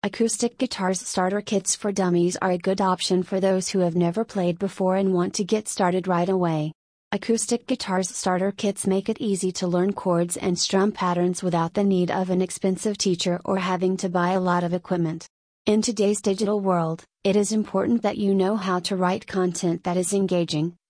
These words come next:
shareable, and also has natural voice as well as tone in it. A I writers can help in writing quality content while keeping your priorities straight.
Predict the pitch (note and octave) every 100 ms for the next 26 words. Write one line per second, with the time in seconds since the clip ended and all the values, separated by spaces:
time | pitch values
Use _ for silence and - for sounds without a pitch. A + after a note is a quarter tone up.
0 | - - G3 G3+ G#3+ A#3 A#3 G#3 - G3+
1 | - G#3+ F3 F3 F3+ F3+ A#3 A3+ G3+ G3
2 | F#3 - F3+ F3+ F3 F#3+ - - F#3 F#3
3 | F3 E3 - - G#3 G#3 G3+ F#3 F3 F3
4 | E3+ - F#3+ F3+ E3+ F3 - F#3+ F3+ F3+
5 | G3 - G3 F#3+ F#3+ G#3 F#3+ F#3 F3 -
6 | E3+ - F3+ F3 G3 F#3 G3 F#3+ F3+ -
7 | F3 F3+ F#3 E3+ F3 - - F3 D#3 -